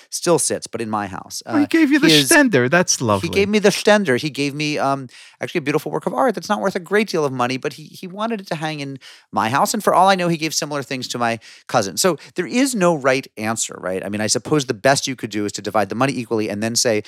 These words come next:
Speaker 1: that the children can all take turns taking possessions. You know, somebody goes first, somebody else goes second. When they're all done, you go back to the first. But that will be unsatisfactory as well. And I think that's what the rabbis of the Mishnah are saying is, like, actually, there is no good solution, right? Now, as the father of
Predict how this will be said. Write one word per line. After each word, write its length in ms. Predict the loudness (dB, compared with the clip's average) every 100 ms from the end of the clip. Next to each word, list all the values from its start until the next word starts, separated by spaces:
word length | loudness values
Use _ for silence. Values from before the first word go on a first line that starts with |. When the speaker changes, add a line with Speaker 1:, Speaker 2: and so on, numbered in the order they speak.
| -10 -4
Speaker 1:
that 100 | -2
the 80 | 0
children 300 | -2 -2 -2
can 100 | -2
all 180 | 0 -2
take 280 | -4 -8
turns 360 | -6 -2 -2 -2
taking 360 | -4 -4 -6 -12
possessions. 680 | -6 -4 -4 -6 -12 -12
You 80 | -8
know, 300 | -8 -10 -12
somebody 300 | -6 -4 -2
goes 140 | -2 -2
first, 280 | 0 -2 -2
somebody 180 | -4
else 100 | -6
goes 140 | -6 -4
second. 340 | -2 -2 -6
When 100 | -8
they're 120 | -6
all 120 | -2 0
done, 140 | -2
you 80 | -6
go 60 |
back 240 | -2 -2 -2
to 80 | -10
the 80 |
first. 360 | -6 -2 -2 2
But 160 | 2 6
that 220 | 4 4
will 100 | 0
be 160 | -2
unsatisfactory 640 | -6 -4 -2 -2 -4 -6 -6
as 100 | -4
well. 200 | 0 2
And 80 | 0
I 40 |
think 200 | -6 -2
that's 240 | 0 0
what 120 | -4 -6
the 120 | 0
rabbis 400 | 2 4 2 0
of 100 | -6
the 60 |
Mishnah 320 | -4 -6 -6 -10
are 100 | -6
saying 300 | -2 -2 -2
is, 100 | -2
like, 180 | -4 0
actually, 640 | 0 2 -2 -6 -6 -6 -10 _ _
there 140 | -4 -2
is 280 | -2 -2
no 180 | 0 0
good 240 | 0 -4 -6
solution, 460 | -10 -10 -14 -14
right? 180 | -12 -14 -16 -14
Now, 340 | 0 2 2 -2 _ _ _ _
as 180 | 2 4
the 100 | 2
father 540 | 2 4 4 4 2 -2
of 220 | -4 -4